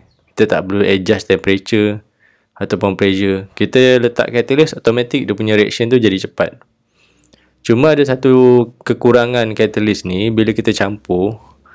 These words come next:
katalah kat sini kan, kita ada A campur B. Catalyst. So, dia akan jadi,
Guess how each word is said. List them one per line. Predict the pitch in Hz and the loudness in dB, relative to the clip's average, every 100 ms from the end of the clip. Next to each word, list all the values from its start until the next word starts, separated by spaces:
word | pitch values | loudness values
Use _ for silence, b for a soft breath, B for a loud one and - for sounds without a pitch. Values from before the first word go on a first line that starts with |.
| b b b b - | b b b b -8
katalah | 98 - 113 107 | -4 0 2 2
kat | 101 | 0
sini | 101 107 113 | -2 -2 0
kan, | 117 95 90 | 0 -2 -10
kita | 90 101 | -4 -2
ada | 98 98 | 0 -2
A | 113 120 131 135 | 2 2 2 -2
campur | - 101 98 98 95 | -4 -4 -2 -2 -2
B. | 92 92 92 - - _ _ _ _ _ b b b _ _ | -4 -4 -8 -16 -20 _ _ _ _ _ b b b _ _
Catalyst. | - 95 98 92 87 - _ _ _ _ _ _ _ _ _ _ _ _ _ _ _ _ _ _ _ _ _ _ _ _ _ _ _ | -6 -2 -2 -4 -8 -16 _ _ _ _ _ _ _ _ _ _ _ _ _ _ _ _ _ _ _ _ _ _ _ _ _ _ _
So, | - 113 | -2 0
dia | 110 110 | 2 0
akan | 107 110 | 0 -2
jadi, | 104 101 113 127 - | 0 0 0 0 -2